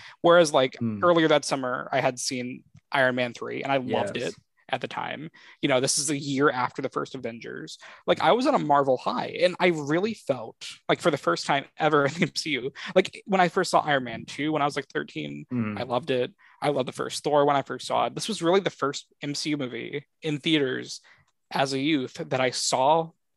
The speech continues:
Speaker 1: something and I was just kinda, eh, on it.
Speaker 2: It definitely has that, that quality that there's kind of, like, an emptiness or a so whatness about it, like, through the whole thing. But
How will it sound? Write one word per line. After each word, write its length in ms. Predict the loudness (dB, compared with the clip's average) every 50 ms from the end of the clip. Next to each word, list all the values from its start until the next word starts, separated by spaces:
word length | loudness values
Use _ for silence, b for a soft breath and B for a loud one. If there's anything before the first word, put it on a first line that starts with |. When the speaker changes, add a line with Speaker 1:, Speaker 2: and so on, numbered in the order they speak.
| _ _
Speaker 1:
something 480 | -6 -4 -4 -4 -4 -4 -6 -6 -6 -6
and 80 | -6
I 140 | -4 -4 -4
was 480 | -6 -8 -8 -8 -8 -10 -10 -10 -12 _ -20 -20 _ _ -20 -20 _ _ _ _ _
just 140 | -14 -6 -2
kinda, 260 | 0 0 0 0 -2 -6 _ _ _ -4
eh, 140 | -2 -2 -2 -4 _ _ _ _
on 180 | -8 -6 0 2
it. 60 | 4
Speaker 2:
It 120 | 4 6 6
definitely 400 | 6 6 6 6 6 6 6 8
has 360 | 8 8 8 6 6 6 4
that, 240 | 4 2 2 2 2
that 200 | 2 2 2 0
quality 460 | -4 -2 0 0 2 2 2 0 0 -4 -6 -6
that 160 | -6 -4 -2
there's 180 | -4 -4 -4
kind 180 | -2 -2 0 0
of, 80 | 0 2
like, 340 | 2 2 2 2 -2 -8 _ _ _ _ _
an 140 | 0 2 4
emptiness 580 | 4 2 2 0 0 0 0 0 -2 -2 0 0
or 120 | 0 0
a 40 | 0
so 320 | -2 -4 2 6 6 6
whatness 640 | 6 6 2 2 0 0 -2 -4 -4 -4 -6 -10 -8 -8
about 280 | -2 2 4 4 4 4
it, 160 | 2 0 0
like, 280 | -2 -2 -2 -4 -6 _
through 140 | -6 -4 -2
the 80 | -2
whole 180 | -2 -2 -4 -4
thing. 300 | -4 -4 -4 -4 -2 0
But 240 | 2 2 2 0